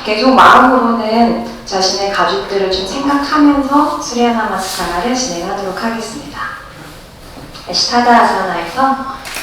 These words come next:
숨 마시면서 핸즈. 내쉬면서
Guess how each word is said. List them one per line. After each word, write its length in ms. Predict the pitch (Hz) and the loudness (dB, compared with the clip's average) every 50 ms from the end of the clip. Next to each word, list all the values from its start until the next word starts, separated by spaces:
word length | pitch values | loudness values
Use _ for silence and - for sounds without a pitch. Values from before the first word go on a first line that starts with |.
| - - | -10 -8
숨 220 | - - - 254 | -6 -4 0 2
마시면서 600 | 254 247 247 247 247 247 226 208 208 202 202 220 | 4 4 4 4 2 2 0 -2 -4 -4 -4 -4
핸즈. 360 | 214 220 233 233 233 226 226 233 233 226 - - - - - - - - - - - - - - - - - - - - - - - - - - - - - - - - - - - - - - - - - - - - - - - - - - - - - - - - - - - - - | -2 -2 0 0 0 -2 -4 -4 -6 -10 -12 -14 -18 -18 -20 -20 -20 -20 -20 -20 -20 -20 -20 -20 -20 -20 -20 -20 -18 -18 -18 -18 -18 -18 -18 -18 -18 -18 -18 -18 -18 -18 -18 -18 -18 -18 -18 -18 -18 -18 -20 -20 -20 -20 -20 -20 -20 -20 -20 -20 -20 -20 -20 -20 -20 -20 -20 -20 -20 -20 -12
내쉬면서 720 | 175 170 170 170 170 180 180 175 170 170 170 170 202 214 226 | -8 -6 -4 -4 -2 -4 -2 -2 -2 -2 -2 0 2 4 6